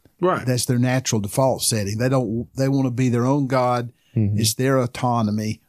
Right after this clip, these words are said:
Speaker 2: rather than submitting to his authority. And that's the, that's the real crux of the,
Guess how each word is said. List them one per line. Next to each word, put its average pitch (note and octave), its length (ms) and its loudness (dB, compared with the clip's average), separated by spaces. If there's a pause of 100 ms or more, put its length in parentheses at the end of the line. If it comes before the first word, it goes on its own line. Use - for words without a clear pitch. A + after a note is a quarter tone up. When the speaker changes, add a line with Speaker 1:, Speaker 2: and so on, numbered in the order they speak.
(140)
Speaker 2:
rather A2+ 260 0
than A2+ 100 2
submitting A2 400 -2
to G#2 60 -2
his A2 220 0
authority. G#2+ 640 -2 (380)
And A2 120 2
that's D3 200 2
the, A2 260 -4
that's B2 280 0
the G#2+ 220 -2
real A2 180 2
crux - 500 -2
of G2 160 -4
the, F#2+ 200 0